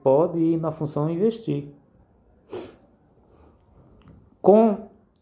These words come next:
as mudanças, o Eubank abandona um de seus melhores benefícios e deve também perder espaço em nossa lista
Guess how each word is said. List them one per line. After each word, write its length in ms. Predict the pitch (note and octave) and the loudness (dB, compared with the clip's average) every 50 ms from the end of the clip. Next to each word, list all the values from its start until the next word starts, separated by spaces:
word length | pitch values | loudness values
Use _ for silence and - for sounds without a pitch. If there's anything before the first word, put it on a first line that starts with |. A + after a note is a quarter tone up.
| _ _ _ | _ _ _
as 240 | - D#3 E3 C#3+ C#3 | -2 -2 -2 0 0
mudanças, 720 | D#3 D3 C3+ C3 B2+ B2+ C3+ D3 D3+ D3 - C3+ B2 C3 | -2 -2 -2 -2 0 0 0 0 0 0 0 0 0 2
o 160 | D#3 D#3 D3+ | 2 4 4
Eubank 440 | D3+ D3 C#3+ C3+ C#3 C#3+ C#3 C#3 - - | 4 4 4 4 2 2 2 -4 -8 -6
abandona 880 | - E3 D#3+ D3+ D#3+ D#3 D3 C3+ B2 A#2+ A#2+ B2+ C3 C3 C3+ C#3+ D3 - - - - - | -4 -4 0 0 0 0 0 0 0 0 0 0 0 -2 -2 -4 -6 -12 -20 -20 -10 -6
um 260 | F#3 F#3+ F#3+ F#3+ E3+ | -4 -2 -2 -2 -2
de 100 | D3 D3+ D3+ | -2 -4 -4
seus 260 | - - D3+ D3+ D3 | -2 -2 -2 0 0
melhores 540 | D3+ D3 C#3+ C#3+ D3 E3 F3 F#3 F#3+ F3 D#3+ | 0 0 2 2 4 4 4 4 2 0 -4
benefícios 920 | D#3+ E3+ E3+ E3+ E3 E3 - - D3 C#3+ D3 D3 - - D#3 D3+ - - - - - - - _ - - _ _ _ - | -4 -4 -4 -4 -6 -8 -8 -6 -6 -4 -4 -4 -4 -6 -8 -8 -8 -12 -20 -20 -20 -20 -20 _ -20 -20 _ _ _ 0
e 140 | E3+ G3 | 0 2
deve 280 | E3 D3+ D#3 D#3 D3+ D#3 | 4 4 4 4 4 0
também 340 | D3+ D3+ C#3 C3+ C3+ C#3 C#3+ | -2 -2 -2 0 -2 -4 -4
perder 600 | C#3+ - C#3+ C3 C3 C3 C3 C3+ C3+ C3+ C3 - - | -2 -4 -4 -4 -4 -6 -6 -4 -4 -4 -6 -10 -16
espaço 720 | - - - - - - C3 C3 C3+ C3+ C3+ - - B2 - - - - _ _ _ - - - - - | -20 -20 -20 -16 -4 -2 0 0 0 0 -4 -6 -10 -12 -12 -12 -20 -20 _ _ _ -20 -18 -16 -10 -4
em 380 | C3+ C3+ C#3+ D3 D3+ D#3+ E3+ D#3 - - | -2 -2 0 0 0 -2 -2 -6 -12 -8
nossa 500 | - A#2 A#2+ B2 B2+ C3 C3+ C3 - C#3 | -4 -2 0 2 2 2 2 0 0 -2
lista 640 | C3 B2+ B2 A#2+ A#2+ B2+ C3 B2+ - - - C#3+ C3+ | -2 -2 -2 -2 -4 -4 -4 -6 -10 -8 -8 -8 -8